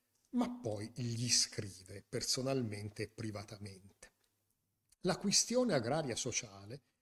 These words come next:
può influire sull'organismo della mafia, ma da lontano e in piccolissima parte.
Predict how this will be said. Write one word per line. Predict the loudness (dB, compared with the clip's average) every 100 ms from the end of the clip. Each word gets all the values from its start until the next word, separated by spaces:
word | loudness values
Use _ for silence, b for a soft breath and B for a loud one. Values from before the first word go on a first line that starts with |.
| _ _
può | 6 8
influire | 6 2 4 6 6 6 4
sull'organismo | 2 0 0 0 -2 0 -2 -4
della | -6 -6
mafia, | -8 -8 -12 -14 -14 -16 _ _ _
ma | 2 4
da | 4
lontano | 4 4 2 0 0 -2 -2
e | 0
in | 0
piccolissima | 0 -6 -2 -2 2 2 2 0 -8
parte. | -12 -20 -20 -20 _